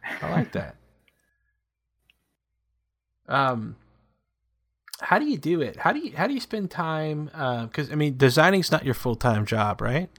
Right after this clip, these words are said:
Speaker 2: No, <laughs> no.
Speaker 1: Right. So, and you've
Speaker 2: Uh,
Speaker 1: got, you've got the kiddos
Speaker 2: Mm-hmm.
Speaker 1: and, and the wife,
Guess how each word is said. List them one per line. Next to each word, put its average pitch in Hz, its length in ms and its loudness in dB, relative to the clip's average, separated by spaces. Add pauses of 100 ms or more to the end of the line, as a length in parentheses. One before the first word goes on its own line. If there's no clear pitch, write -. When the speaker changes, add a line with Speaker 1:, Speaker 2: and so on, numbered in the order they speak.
(140)
Speaker 2:
No, 143 500 2 (240)
<laughs> - 200 0
no. 127 420 0 (220)
Speaker 1:
Right. 117 380 -4
So, - 180 -2
and 127 160 2
you've 131 100 4
Speaker 2:
Uh, 123 60 0
Speaker 1:
got, 143 260 8
you've 127 160 -2
got 147 240 6
the - 60 -6
kiddos 120 640 0 (380)
Speaker 2:
Mm-hmm. 147 360 -2 (180)
Speaker 1:
and, 117 200 0
and 127 180 4
the 131 60 4
wife, 123 560 2